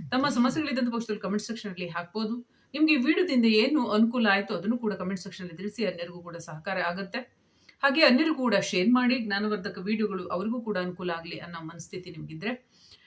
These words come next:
ಹಾಗೆ ಸಮಸ್ಯೆಗಳಿದ್ರೆ ಸಿಕ್ಸ್ ತ್ರೀ ಸಿಕ್ಸ್ ಫೋರ್ ಟೂ ಜೀರೋ ಫೈವ್ ಜೀರೋ ಸೆವೆನ್ ಏಟ್ ಈ ನಂಬರ್‌ಗೆ ಕರೆ ಮಾಡಿ ಕನ್ಸಲ್ಟೇಷನ್ ತಗೊಂಡು ಮಾತನಾಡ್ಬೋದು. ಯಂತ್ರ, ಮಂತ್ರ, ತಂತ್ರ, ಧ್ಯಾನ, ಮುದ್ರಾಭ್ಯಾಸ, ಕುಂಡಲಿ ಶಕ್ತಿ ಜಾಗೃತಿ, ಹಾಗೆ ಕಾನೂನಾತ್ಮಕ ವಿಷಯಗಳಿಗೆ ಸಂಬಂಧಪಟ್ಟಂತೆ,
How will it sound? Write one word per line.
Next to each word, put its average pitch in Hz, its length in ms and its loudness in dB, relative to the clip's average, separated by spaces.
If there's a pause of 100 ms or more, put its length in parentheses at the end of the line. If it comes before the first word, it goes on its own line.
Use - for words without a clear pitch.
(120)
ಹಾಗೆ 262 420 4
ಸಮಸ್ಯೆಗಳಿದ್ರೆ 262 880 0
ಸಿಕ್ಸ್ - 280 -8
ತ್ರೀ 311 100 -6
ಸಿಕ್ಸ್ - 260 -10
ಫೋರ್ 254 180 0
ಟೂ 240 80 -2
ಜೀರೋ 226 200 -2
ಫೈವ್ 220 140 -2
ಜೀರೋ 202 140 -4
ಸೆವೆನ್ 220 280 -2
ಏಟ್ - 300 -4
ಈ 220 120 2
ನಂಬರ್‌ಗೆ 233 320 4
ಕರೆ 208 140 -2
ಮಾಡಿ 190 200 -2
ಕನ್ಸಲ್ಟೇಷನ್ 202 480 -6
ತಗೊಂಡು 165 220 -10
ಮಾತನಾಡ್ಬೋದು. 190 640 -6 (440)
ಯಂತ್ರ, 226 280 8
ಮಂತ್ರ, 214 300 4 (120)
ತಂತ್ರ, 208 240 -2 (760)
ಧ್ಯಾನ, 208 300 6 (260)
ಮುದ್ರಾಭ್ಯಾಸ, 202 520 2 (100)
ಕುಂಡಲಿ 208 220 0
ಶಕ್ತಿ 196 300 -6
ಜಾಗೃತಿ, 185 400 -2 (640)
ಹಾಗೆ 233 260 4
ಕಾನೂನಾತ್ಮಕ 226 580 2
ವಿಷಯಗಳಿಗೆ 202 380 -2
ಸಂಬಂಧಪಟ್ಟಂತೆ, 185 920 -4